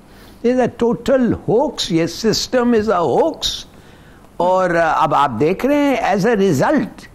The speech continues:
कि हमारे system का और इन लोगों का जो ये system को चला रहे हैं और तीस तीस साल से चला रहे हैं, हम ये नौबत पे आ गए हैं कि किसी वक्त ह-, ए, हम actually default कर गए हैं।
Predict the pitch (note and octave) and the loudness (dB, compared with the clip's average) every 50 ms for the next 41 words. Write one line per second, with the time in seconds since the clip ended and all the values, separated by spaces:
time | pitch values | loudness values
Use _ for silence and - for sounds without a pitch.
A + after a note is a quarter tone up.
0 | - - - - F3 D#3+ C3+ C3+ D#3 D#3+ D3 C#3 D3+ E3+ E3 C3+ - - D#3+ B2+ | -20 -10 -4 -2 0 0 0 0 0 0 0 2 2 2 0 0 0 -2 -2 -2
1 | - - - A#3+ A#3 A3+ F#3 - E3 D3+ D3+ D#3 D#3+ F3+ C#4 E4+ E4+ E4+ D#4+ C4+ | -2 -2 -2 0 0 0 0 0 0 0 0 2 2 2 2 2 2 4 4 4
2 | A3 F#3+ E3 E3 D#3+ D#3 B2+ - D3 C3 A#2 A#2+ B2 A#2 C3 C3+ C3+ C3+ C3+ B2+ | 4 2 2 2 0 0 -2 -2 -2 0 0 -2 0 0 0 2 2 2 0 0
3 | - D#3+ D3 - - - F#3 F3 F3+ E3+ E3 D#3 A#2 - B2 B2 B2 C3+ E3+ F#3+ | -2 -4 -6 -6 -4 -4 -2 -2 -2 -2 -2 -4 -2 -2 -2 0 0 0 0 0
4 | F3+ D#3 D#3 D#3+ D3+ D#3+ F#3 D#3+ - - - - - - - - - - G3 F3 | -2 -2 -2 -2 -2 -2 -4 -4 -6 -10 -16 -20 -20 -20 -20 -20 -6 -2 -2 0
5 | C#3 - - F3+ D#3 D3 A#2+ - D3 C#3 C#3+ D3 - E3 D3+ C3+ - C3 B2 A#2 | 0 -2 -2 -2 -2 -2 -2 -2 -2 -2 -2 -2 -2 -4 -4 -2 -2 -2 -2 0
6 | A2 A#2 A2+ C#3 A3 C4 - - - - - - - - - - F3 A#3 B3+ B3 | 0 0 0 -2 -2 -4 -6 -10 -18 -20 -20 -20 -20 -14 -6 -4 0 2 2 2
7 | B3+ C#4 C#4+ C4 B3+ A3+ G#3+ A3 G3+ G3+ - - F#3+ D3+ B2+ C3 A#2+ A2+ B2+ C3+ | 4 4 4 4 2 2 2 0 -2 -2 -2 -2 -2 0 0 -2 -2 -2 -2 -2
8 | D#3+ A#3+ C4+ - - A#3 - - - G#3+ - - A#3 A3+ G#3+ F3 C#3+ A3 B3 - | -2 -4 -4 -2 -2 -4 -2 -2 -2 -2 0 0 2 2 2 2 0 -2 -4 -4
9 | - - - - B2+ - - - - - E3+ F3 D3 - - - - - - F#3 | -10 -16 -8 -8 -8 -8 -8 -12 -6 -4 -2 -2 -2 -4 -10 -18 -20 -6 -4 -2
10 | A#3 C4+ B3+ - E3 F3+ E3 - - B3+ A#3 A#3 B3+ C#4+ D4+ C#4+ - - - - | -2 -2 -2 -2 -4 -4 -4 -4 -2 0 2 2 2 2 0 -2 -8 -16 -20 -20
11 | - - - - A#2+ A#2+ D3 A3 G#3+ - - G#3+ G#3 G3 A#3+ C4+ - - - - | -20 -20 -12 -8 -4 0 2 2 2 0 0 0 0 0 0 -2 -6 -8 -4 -2
12 | F#3+ E3 C3 G2 G#2 F2+ - - - - | 0 0 0 0 0 -2 -4 -6 -12 -16